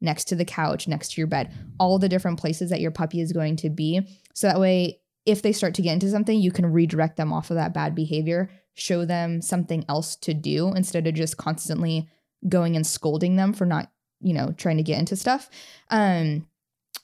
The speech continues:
and so that will help positively reinforce those better behaviors.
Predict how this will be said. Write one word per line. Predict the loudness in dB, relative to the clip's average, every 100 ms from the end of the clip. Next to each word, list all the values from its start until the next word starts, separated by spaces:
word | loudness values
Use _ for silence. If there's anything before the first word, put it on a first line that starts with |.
| 0
and | 4 6 6
so | 4 4
that | 4 4
will | 0
help | 2 0 0 -4
positively | -2 2 2 2 0 0
reinforce | 0 2 0 0 -2 -2
those | -4 -4 -2
better | -4 -6 -6
behaviors. | -6 -6 -6 -8 -6 -6